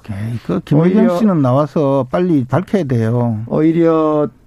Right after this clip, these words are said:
Speaker 2: 김혜경 씨는 사과도 하고 그럼에도 불구하고 또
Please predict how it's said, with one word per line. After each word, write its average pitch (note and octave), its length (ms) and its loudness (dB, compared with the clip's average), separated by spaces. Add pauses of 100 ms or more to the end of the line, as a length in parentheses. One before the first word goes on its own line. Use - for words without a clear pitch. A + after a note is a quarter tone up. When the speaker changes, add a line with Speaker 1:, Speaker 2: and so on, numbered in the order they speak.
(200)
Speaker 2:
김혜경 D#3+ 500 0
씨는 D3+ 600 -2
사과도 E3 440 -2
하고 D3+ 240 -2
그럼에도 D3+ 360 0
불구하고 C3+ 600 -2 (600)
또 D#3 200 -2